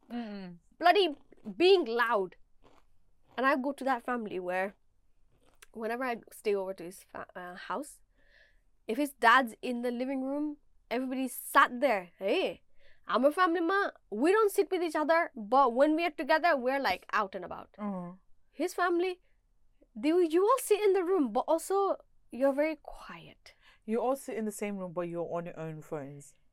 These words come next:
Speaker 1: Like,
Speaker 2: Yeah, you're
Speaker 1: you're
Speaker 2: on your
Speaker 1: together
Speaker 2: own।
Speaker 1: as a person, but you're on your
Speaker 2: Mm.
Speaker 1: own world type of, yeah।
Speaker 2: You're just there for the sake of being there।
Speaker 1: There।
Speaker 2: I find it a bit shallow।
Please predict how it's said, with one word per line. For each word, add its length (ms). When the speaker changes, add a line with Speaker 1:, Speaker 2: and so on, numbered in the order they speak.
Speaker 1:
Like, 360
Speaker 2:
Yeah, 340
you're 220
Speaker 1:
you're 100
Speaker 2:
on 80
your 140
Speaker 1:
together 380
Speaker 2:
own। 60
Speaker 1:
as 200
a 40
person, 540
but 180
you're 240
on 140
your 80
Speaker 2:
Mm. 100
Speaker 1:
own 140
world 220
type 160
of, 120
yeah। 220
Speaker 2:
You're 140
just 200
there 380
for 140
the 100
sake 320
of 160
being 320
there। 100
Speaker 1:
There। 460
Speaker 2:
I 120
find 280
it 40
a 40
bit 180
shallow। 500